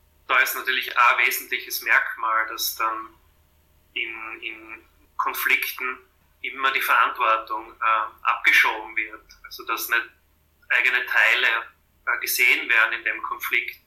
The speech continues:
oder die Verantwortung übernommen wird, sondern dass das sehr stark, ähm, ja, nach außen verlagert wird, eigentlich dann den betroffenen Personen umgehängt wird. Ähm, genau, das ist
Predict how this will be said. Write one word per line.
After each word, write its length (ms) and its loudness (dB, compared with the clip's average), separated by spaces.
oder 340 -2
die 100 -10
Verantwortung 760 2
übernommen 600 0
wird, 300 0
sondern 600 -2
dass 140 -10
das 180 -4
sehr 180 4
stark, 520 4
ähm, 460 -6
ja, 140 0
nach 140 -2
außen 340 0
verlagert 580 2
wird, 340 -6
eigentlich 600 -6
dann 280 -6
den 260 -16
betroffenen 600 0
Personen 500 -2
umgehängt 560 -6
wird. 240 -12
Ähm, 320 -20
genau, 520 -8
das 200 -12
ist 460 -8